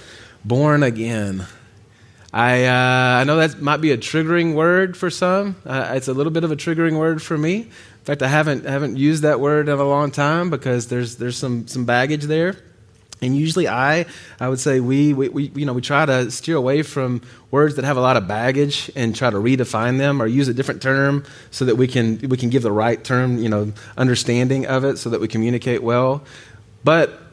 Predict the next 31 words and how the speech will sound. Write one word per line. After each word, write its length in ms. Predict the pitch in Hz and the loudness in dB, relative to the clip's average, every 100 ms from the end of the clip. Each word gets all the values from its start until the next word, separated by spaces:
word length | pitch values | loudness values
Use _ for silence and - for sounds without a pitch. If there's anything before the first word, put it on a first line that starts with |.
| - | -4
this 180 | 135 131 | -2 4
morning, 420 | 143 190 143 127 | 6 6 6 4
I'm 80 | 131 | 4
gonna 140 | 131 | 2
do 200 | 123 135 135 | 2 2 2
this 180 | 135 | 0
with 80 | 123 | -2
a 60 | 110 | -4
few 200 | 110 147 | -2 0
different 300 | 123 120 90 | 0 -2 -2
words. 320 | 104 98 87 | 0 -2 -2
You 60 | 120 | 0
know 100 | 139 | 4
what? 320 | 151 170 - | 4 2 2
It, 220 | 123 - - | -2 -4 -12
it, 140 | 107 | -8
multiple 340 | 113 135 147 123 | -2 -2 -2 -4
times 300 | 139 131 113 | -2 -2 -2
this 100 | 107 | -2
says 160 | 113 | -2
born 340 | 101 95 110 110 | -2 -2 -2 -2
again. 480 | 95 101 101 95 90 - - - - - - - - - - - - - - - | -2 -2 -2 -4 -8 -16 -20 -20 -20 -20 -20 -20 -20 -20 -20 -20 -20 -20 -20 -4
And 120 | 123 | 2
there's 140 | 147 - | 4 4
some 160 | 156 | 2
power 460 | - 120 120 135 131 | 2 2 4 4 4
when 180 | 120 117 | 2 0
you 100 | 113 | -2
think 240 | 107 107 | -2 -4
about 300 | 104 92 - | -4 -4 -4
that. 260 | 95 85 | -4 -4